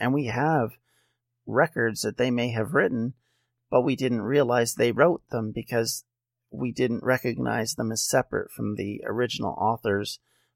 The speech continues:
of Rome or of Greek. And so it's very difficult to say with any assurity that they had some form of writing, be it a Greek form, be it a Latin form, or be it something else, and it just ceased to exist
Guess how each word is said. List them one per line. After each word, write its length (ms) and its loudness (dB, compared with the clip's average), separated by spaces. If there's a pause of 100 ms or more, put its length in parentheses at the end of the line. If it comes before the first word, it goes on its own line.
of 300 -2
Rome 540 2
or 300 -4
of 180 -10
Greek. 500 -2 (680)
And 440 0 (120)
so 220 0
it's 140 2
very 200 6
difficult 420 -2
to 100 -10
say 580 2 (340)
with 180 -4
any 320 0
assurity 640 0
that 180 -2
they 120 0
had 440 -2
some 260 -2
form 280 0
of 120 -4
writing, 440 2 (440)
be 160 2
it 80 2
a 60 0
Greek 300 -2
form, 380 -2
be 120 -2
it 80 0
a 80 0
Latin 540 -2
form, 460 -6 (340)
or 180 0
be 160 0
it 120 0
something 400 -4
else, 440 -2 (500)
and 160 2
it 100 0
just 240 2
ceased 300 -2
to 80 -6
exist 720 0